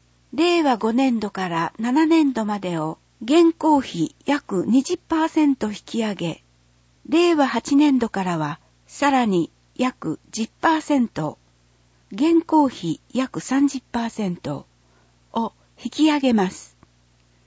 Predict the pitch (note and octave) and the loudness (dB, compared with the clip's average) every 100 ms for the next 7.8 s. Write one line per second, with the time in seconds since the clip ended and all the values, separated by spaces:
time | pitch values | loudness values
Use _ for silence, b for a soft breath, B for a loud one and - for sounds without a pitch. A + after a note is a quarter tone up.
0 | _ _ - - E4 F4 E4+ E4 D#4+ E4 | _ _ -14 0 2 2 2 2 4 2
1 | - A3 F#3+ E3 D#3+ - D#4 D4+ - D4 | 0 -2 0 0 0 2 2 2 2 2
2 | C#4+ C#4 C4 A3 G#3+ G#3 G3+ G3+ F#3 D3+ | 4 2 0 -2 -2 -2 -4 -4 -4 -6
3 | - _ _ _ _ _ _ _ _ _ | -8 _ _ _ _ _ _ _ _ _
4 | _ _ _ _ _ _ _ _ _ _ | _ _ _ _ _ _ _ _ _ _
5 | _ _ _ - E4+ F4 E4+ E4+ - D4+ | _ _ _ -2 0 2 2 0 -2 -2
6 | C4 - G3 F#3+ _ - C#4+ E4 D#4 D#4 | -2 -6 -6 -6 _ -2 2 4 6 4
7 | D4+ - C#4 C4 A3 - E3+ E3 | 2 0 -2 -2 -2 -6 -6 -6